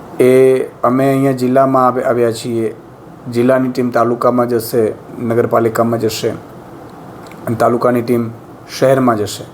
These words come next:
શહેરની ટીમ જશે, તાલુકાની ટીમ ગામડામાં જશે ને શહેરની ટીમ છે એ બૂથમાં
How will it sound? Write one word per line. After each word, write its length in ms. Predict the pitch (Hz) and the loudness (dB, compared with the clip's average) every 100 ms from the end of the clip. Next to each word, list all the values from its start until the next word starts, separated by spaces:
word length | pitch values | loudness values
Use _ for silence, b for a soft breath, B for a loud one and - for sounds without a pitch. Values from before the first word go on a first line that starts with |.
| - - | -20 -18
શહેરની 380 | - 127 123 120 | -4 0 0 0
ટીમ 220 | - 113 | -2 -2
જશે, 360 | 113 107 123 110 - B B B - | 0 -2 -2 -4 -6 B B B -2
તાલુકાની 320 | 139 139 139 | 0 2 2
ટીમ 220 | 135 135 127 | 2 0 0
ગામડામાં 400 | 123 131 143 139 | 2 2 2 2
જશે 200 | 135 160 | 0 -2
ને 60 | |
શહેરની 340 | - 123 127 123 | -2 0 0 -2
ટીમ 220 | 123 113 | -4 -4
છે 260 | 131 120 | -4 -2
એ 20 | 123 | -2
બૂથમાં 600 | 135 127 123 127 110 | -2 -2 -2 -2 -2